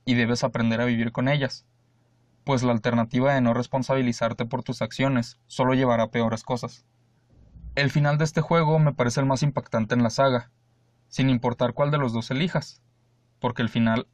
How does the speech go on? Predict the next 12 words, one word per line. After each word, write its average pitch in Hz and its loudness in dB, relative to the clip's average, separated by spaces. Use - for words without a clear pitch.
agridulce, 143 0
entre 123 -6
comillas, 123 -4
demuestra 127 0
que 120 0
esa 113 -2
vida 131 0
criminal 120 2
no 120 2
deja 117 -2
finales 110 -2
felices. 127 -4